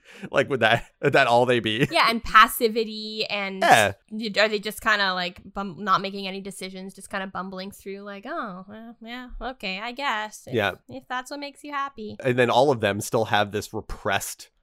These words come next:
Speaker 1: it's not like that negativity disappeared. It's just stuck on this planet now and still causing chaos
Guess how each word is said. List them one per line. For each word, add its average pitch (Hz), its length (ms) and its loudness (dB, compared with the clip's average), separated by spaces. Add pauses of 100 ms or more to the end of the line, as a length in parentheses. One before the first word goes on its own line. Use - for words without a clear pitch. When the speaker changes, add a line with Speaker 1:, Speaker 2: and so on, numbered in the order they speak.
(360)
Speaker 1:
it's 151 160 -2
not 190 120 10
like 220 140 4
that 165 180 6
negativity 131 520 0
disappeared. 123 800 -4
It's - 160 -8
just - 240 -4
stuck - 380 0
on 123 100 2
this 95 140 -4
planet 127 520 -4
now 82 300 -4
and 107 180 -4
still 113 180 -2
causing 101 460 -2
chaos 98 640 -2